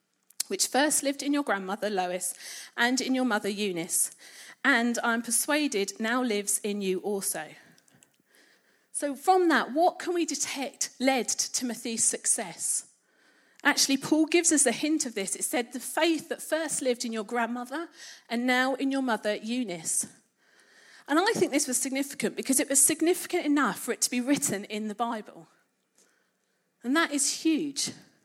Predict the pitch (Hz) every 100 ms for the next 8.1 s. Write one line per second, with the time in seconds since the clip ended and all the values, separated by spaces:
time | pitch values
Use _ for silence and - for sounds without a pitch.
0 | _ _ _ - - - 302 320 311 -
1 | - 330 320 277 285 254 226 226 226 269
2 | 269 262 247 247 214 - 233 - - -
3 | - 294 269 269 262 254 - - 175 -
4 | 160 156 _ _ _ - - - - 262
5 | 294 294 - 294 - - 262 247 226 -
6 | - 311 302 - 285 269 269 208 190 -
7 | 220 - - 247 208 - 208 254 247 226